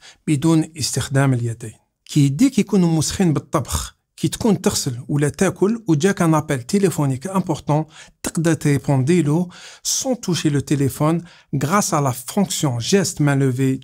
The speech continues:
du Renault six. Le Renault six يقدر يتعرف على دي جيست سبيسيفيك وتقدروا تتناقلوا من فوق إلى تحت عن بعد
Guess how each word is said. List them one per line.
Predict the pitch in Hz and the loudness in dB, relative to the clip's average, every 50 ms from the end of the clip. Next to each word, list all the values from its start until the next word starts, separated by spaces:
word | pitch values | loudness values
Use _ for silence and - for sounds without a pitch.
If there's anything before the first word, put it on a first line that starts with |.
| _ - | _ 0
du | - 185 | 2 2
Renault | 202 160 165 147 139 123 | 2 4 2 0 0 -2
six. | - - - 127 123 - - - - _ _ _ _ _ _ _ _ _ _ _ _ _ _ _ _ _ _ _ _ _ _ _ _ _ _ _ _ _ _ - | -4 -8 -12 -12 -12 -12 -12 -12 -14 _ _ _ _ _ _ _ _ _ _ _ _ _ _ _ _ _ _ _ _ _ _ _ _ _ _ _ _ _ _ -8
Le | 143 135 | -4 -4
Renault | 120 110 151 165 185 185 | 0 2 4 4 4 2
six | 185 - 254 233 - - - 220 | 0 0 -2 -2 -2 -2 -2 -2
يقدر | 233 - 175 160 | -2 0 0 -2
يتعرف | 151 135 123 - - 196 220 202 165 - - | -2 -2 -2 -4 -2 0 0 0 0 -2 -4
على | 127 127 127 131 | -4 -2 -2 -2
دي | 127 127 139 | -2 0 0
جيست | 127 117 - 214 190 - - - | 0 2 2 0 0 0 -4 -6
سبيسيفيك | - - 226 208 - - 165 - - - 196 196 - - | -4 0 0 0 0 0 -2 -2 -2 -2 -4 -4 -4 -4
وتقدروا | 180 151 - - - - 190 170 175 165 | -6 -6 -6 -6 -8 -6 -2 -2 -2 -2
تتناقلوا | 175 - - - - 196 220 220 214 156 143 135 | -2 -6 -8 -2 0 2 2 2 0 0 0 0
من | 127 131 131 | 2 0 0
فوق | 123 - - - 208 185 139 - - | -2 -2 -2 0 0 0 0 -2 -6
إلى | 139 131 123 127 | -6 -6 -4 -6
تحت | 120 - - 214 202 - - - - _ - - - - - | -4 -2 -2 -2 -2 -4 -12 -20 -20 _ -20 -20 -20 -14 -6
عن | 139 139 147 147 131 | 0 2 2 4 4
بعد | 123 175 190 185 165 156 | 2 0 -2 -2 -4 -8